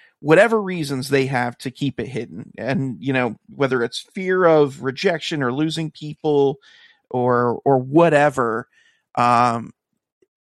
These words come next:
you should not be judgmental towards that. And, uh, Isaac McAdoo, you know, f-, he's always been kind of like a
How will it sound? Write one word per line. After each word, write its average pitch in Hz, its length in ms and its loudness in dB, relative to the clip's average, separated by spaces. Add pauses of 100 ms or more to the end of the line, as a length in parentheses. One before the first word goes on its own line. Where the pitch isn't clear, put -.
(220)
you 143 200 -6
should 202 280 4
not 185 200 0
be 143 140 -6
judgmental 131 640 -2
towards 127 300 -4
that. 127 320 0
And, 131 380 -6
uh, 127 440 2 (460)
Isaac 233 340 2
McAdoo, 143 600 0
you 156 100 -2
know, 147 140 -2
f-, - 160 -10 (400)
he's 214 200 -2
always 269 240 2
been 202 200 -2
kind 180 200 0
of 175 120 -4
like 147 260 0
a 131 380 2